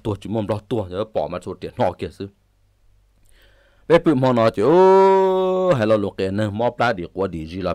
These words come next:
bé chỉ đi xa tua nó, lo tê to và to chuyện đi được sơn ta. Ta kỳ bỏ kế cho nên lo nữa tua khi han, cho nên lo chúng bỏ bé rộng lấp biển được khó mua chơi rủ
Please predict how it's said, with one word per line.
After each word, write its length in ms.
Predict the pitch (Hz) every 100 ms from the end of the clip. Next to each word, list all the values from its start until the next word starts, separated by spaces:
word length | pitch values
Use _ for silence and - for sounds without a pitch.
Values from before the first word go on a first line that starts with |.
| -
bé 120 | 113
chỉ 160 | -
đi 100 | 92
xa 220 | 90 - 92
tua 140 | 95
nó, 100 | 85 85 - 95
lo 80 | 110
tê 180 | - 101
to 160 | - 117
và 160 | 95 82
to 200 | - 117 -
chuyện 200 | 80 87
đi 80 |
được 120 | 90 -
sơn 160 | 90
ta. 180 | 92 78 _ _ _ _ _ _ _ _ _ _ _
Ta 200 | - 190
kỳ 240 | 175 147 139
bỏ 260 | - 113
kế 220 | 101 101 107
cho 100 | 123
nên 200 | 113 101
lo 180 | 120 113
nữa 80 | 104
tua 100 | 123 -
khi 180 | 131 117
han, 320 | 113 117 113
cho 100 | 101
nên 120 | 98
lo 100 | 101
chúng 160 | - 90 -
bỏ 160 | 80 -
bé 120 | 107
rộng 200 | 98 85
lấp 120 | 120 -
biển 160 | 87 82
được 140 | 92
khó 120 | - 87
mua 260 | 101 104 85 -
chơi 140 | 101
rủ 120 | 95